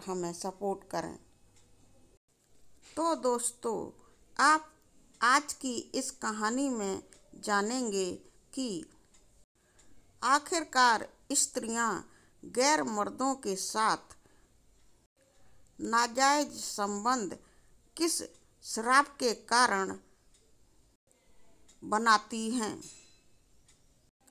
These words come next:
और वह अक्सर अपनी काम वासना पर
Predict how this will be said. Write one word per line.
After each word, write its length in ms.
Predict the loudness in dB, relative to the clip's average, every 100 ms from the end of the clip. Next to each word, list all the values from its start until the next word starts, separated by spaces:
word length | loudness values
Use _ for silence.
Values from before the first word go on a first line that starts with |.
| -20 -20 -20 -20 -2
और 360 | 6 6 6 0
वह 280 | 0 0 0 -2 -4 -12 -20 -20 _ 0
अक्सर 600 | 0 0 0 2 2 -2 -12 _ _ -2
अपनी 540 | 0 2 0 0 -4 -6 -16 _ -20 _ _ -20 _ -20 _ -4
काम 300 | 2 4 4 4
वासना 540 | 4 2 0 0 2 2
पर 340 | 2 2 2